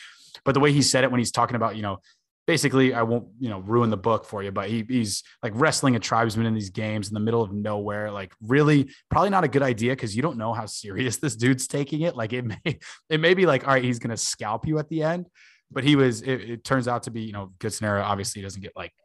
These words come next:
you know, smoked or anything like that. But it was, it's that idea of just, like, okay, you can look for the no's or you can look for a, why is this gonna be a good experience and why am I gonna be better after this is done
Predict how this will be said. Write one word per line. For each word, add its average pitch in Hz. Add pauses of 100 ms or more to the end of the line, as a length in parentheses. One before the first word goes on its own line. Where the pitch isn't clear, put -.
you 98
know, 90
smoked 113
or 95
anything 95
like 90
that. 92
But 107 (240)
it 143
was, 131
it's 127
that 135
idea 117
of 110
just, 113
like, 107 (260)
okay, 127
you 117
can 120
look 135
for 170
the 127
no's 107
or 135
you 131
can 127
look 123
for 120
a, 101
why 110
is 110
this 110
gonna 104
be 98
a -
good 104
experience 107
and 95
why 98
am 104
I 95
gonna 95
be 92
better 95
after 95
this 95
is 95
done 95